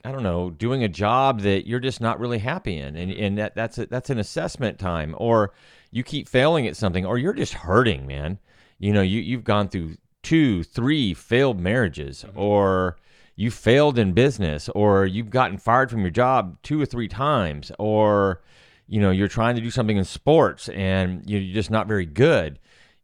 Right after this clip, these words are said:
Speaker 1: Uh, uh, we're, we're gonna talk about, uh, what you can do to align yourself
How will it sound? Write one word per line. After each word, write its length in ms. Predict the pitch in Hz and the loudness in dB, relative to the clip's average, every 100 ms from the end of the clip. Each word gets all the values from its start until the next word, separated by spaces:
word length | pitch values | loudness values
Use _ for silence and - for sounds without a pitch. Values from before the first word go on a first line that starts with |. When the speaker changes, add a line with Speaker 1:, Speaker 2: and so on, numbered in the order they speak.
| _ - | _ -14
Speaker 1:
Uh, 400 | 92 92 87 85 71 - _ 90 | -8 -4 -4 -4 -8 -14 _ -14
uh, 100 | 85 | -10
we're, 240 | 117 170 | -8 -8
we're 160 | 87 170 | -6 -4
gonna 160 | 208 | -4
talk 340 | 147 123 117 - | -2 2 2 0
about, 500 | 101 95 87 82 - _ _ | 0 0 2 0 -4 _ _
uh, 440 | 85 80 76 73 71 60 _ _ _ | -14 -12 -10 -12 -14 -16 _ _ _
what 600 | - 85 92 131 131 _ _ _ 104 | -18 -10 0 2 2 _ _ _ -8
you 160 | 117 | -8
can 240 | 120 104 90 | -4 -2 0
do 360 | 104 113 95 | 0 0 0
to 260 | 85 101 87 | -4 -4 -4
align 560 | 80 80 87 101 98 | -4 -4 -2 0 0
yourself 720 | 90 80 73 87 76 73 69 | -2 -4 -6 -6 -4 -4 -8